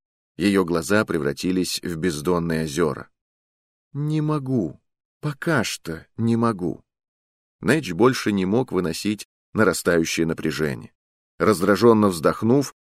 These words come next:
он раскинул руки. «Значит, мы вернулись к изначальному вопросу. Что вам от меня нужно?» «Я хочу, чтобы вы получили лицензию на мою технологию»,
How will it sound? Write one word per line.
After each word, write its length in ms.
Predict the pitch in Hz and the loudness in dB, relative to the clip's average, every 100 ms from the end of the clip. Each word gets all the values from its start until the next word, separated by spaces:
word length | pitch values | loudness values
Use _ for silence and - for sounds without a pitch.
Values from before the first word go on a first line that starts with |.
| _ - | _ -2
он 160 | 147 | 2
раскинул 560 | 110 95 - 101 95 90 | 4 2 0 0 2 2
руки. 360 | 90 - - - _ _ _ _ _ - | 0 -2 -14 -20 _ _ _ _ _ -8
«Значит, 500 | 87 151 196 202 135 | 2 2 4 0 2
мы 160 | 113 | 2
вернулись 560 | 139 98 95 143 170 - | 4 4 2 0 0 0
к 80 | 131 | 0
изначальному 680 | 98 90 - 92 90 92 92 | 0 0 2 2 2 0 0
вопросу. 560 | 92 78 71 - - _ _ _ - | 0 0 -2 -4 -14 _ _ _ -10
Что 440 | - - 123 151 | -8 0 4 6
вам 280 | 175 190 - | 6 2 2
от 200 | 113 110 | 0 0
меня 360 | 87 90 85 98 | 0 -2 2 2
нужно?» 500 | 104 107 92 - - _ _ _ _ _ _ _ _ _ _ _ | 4 2 0 -6 -16 _ _ _ _ _ _ _ _ _ _ _
«Я 160 | 101 127 | -2 -2
хочу, 440 | 127 131 - 190 | 0 0 0 -2
чтобы 360 | 143 - 101 107 | 0 0 2 2
вы 180 | 113 147 | 0 0
получили 580 | 127 113 110 139 135 120 | 2 0 0 -2 0 2
лицензию 840 | 110 - - 165 147 98 90 78 _ _ 117 | 0 -2 -2 0 -2 -4 -4 -4 _ _ 2
на 120 | 123 | 6
мою 300 | 107 101 113 | 6 4 0
технологию», 800 | 120 113 127 131 170 156 71 | -2 -2 0 2 4 2 -2